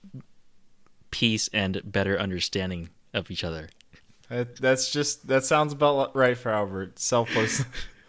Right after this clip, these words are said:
Speaker 1: So, well, yeah, let's take a minute or two.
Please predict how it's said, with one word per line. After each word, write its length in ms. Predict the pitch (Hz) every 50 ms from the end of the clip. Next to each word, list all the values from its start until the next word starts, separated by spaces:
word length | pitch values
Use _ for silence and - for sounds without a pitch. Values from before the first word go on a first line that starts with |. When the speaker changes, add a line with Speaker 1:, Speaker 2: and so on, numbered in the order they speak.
| - - - _ _ _ - - - - - _ - - - _ _ - - _ - - - - _ _ - - - - - -
Speaker 1:
So, 280 | - - 120 113 110 110 117
well, 280 | 120 120 127 123 117
yeah, 260 | 120 117 110 104 104 107
let's 120 | 120 -
take 160 | - 147 -
a 60 | 117
minute 280 | 104 104 110 113 113 101
or 100 | 95 92
two. 340 | - - - 95 95 98